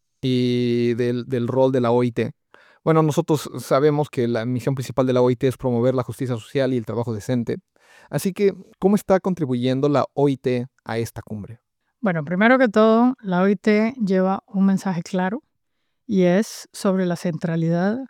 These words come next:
Speaker 2: de la justicia social en el desarrollo social. Nuestra contribución, eh, es a través de la promoción del trabajo decente, es realmente fundamental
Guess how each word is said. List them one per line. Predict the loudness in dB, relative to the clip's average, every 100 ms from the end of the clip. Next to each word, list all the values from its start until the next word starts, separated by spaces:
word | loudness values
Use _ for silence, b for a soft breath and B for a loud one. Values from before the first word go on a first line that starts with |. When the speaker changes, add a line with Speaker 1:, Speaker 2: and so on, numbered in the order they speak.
| _ -4
Speaker 2:
de | -2
la | -2
justicia | -4 -6 -6 -4
social | -6 -8 -6 -4 -4 -6
en | -2 0
el | 0
desarrollo | -4 -6 -6 -6 -6
social. | -8 -12 -14 -20 _ _ _ _ _ _ _ _ _ _
Nuestra | 4 4 2
contribución, | 2 2 2 2 4 6 6 2 -2 -10
eh, | -14 -10
es | -4 -2 -4 -12
a | -8
través | 0 2 4 4
de | 4
la | 2
promoción | 0 -2 0 2 4 4 2 -2
del | -4 -4
trabajo | -4 0 2 2
decente, | 0 0 0 0 -4 -12 _ _ _ _
es | 0 0 0 0
realmente | 2 4 4 2 0
fundamental | 0 -2 -2 -4 -2 -2 -4